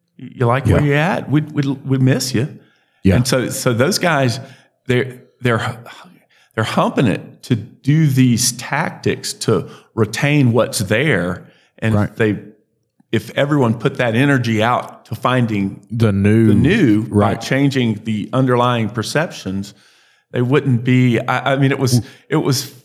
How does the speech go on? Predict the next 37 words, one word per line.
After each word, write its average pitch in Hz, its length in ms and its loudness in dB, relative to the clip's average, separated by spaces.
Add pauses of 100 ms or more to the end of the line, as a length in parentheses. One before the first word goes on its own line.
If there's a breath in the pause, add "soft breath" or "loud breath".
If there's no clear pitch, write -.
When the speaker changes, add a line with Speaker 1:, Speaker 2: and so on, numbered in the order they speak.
(300)
Speaker 1:
kind 160 220 0
of 127 120 -2
funny. 175 420 -4
It - 80 -2
was 101 160 -4
like 110 140 0
kind 131 160 -2
of 98 80 -4
spy 127 300 -2
versus 120 360 -2
spy, 123 520 -2
these 92 220 -6
guys - 160 2
Speaker 2:
Right, 147 220 2
Speaker 1:
trying 120 160 2
Speaker 2:
as 120 60 2
Speaker 1:
to 120 120 2
get 127 120 4
Speaker 2:
opposed 123 160 4
Speaker 1:
labor. 110 640 2
Speaker 2:
to, - 80 -6
yeah, 160 220 2
as 95 160 2
Speaker 1:
Yeah. 107 80 0
Speaker 2:
opposed 113 320 0
to 117 80 2
reaching 110 340 2
out 101 200 2
and, 92 240 -2
and 95 220 2
looking 101 320 2
for 92 160 0
the 85 120 2
new 92 240 2
opportunity. 82 640 0
So 117 300 0 (720 loud breath)
if, 127 180 0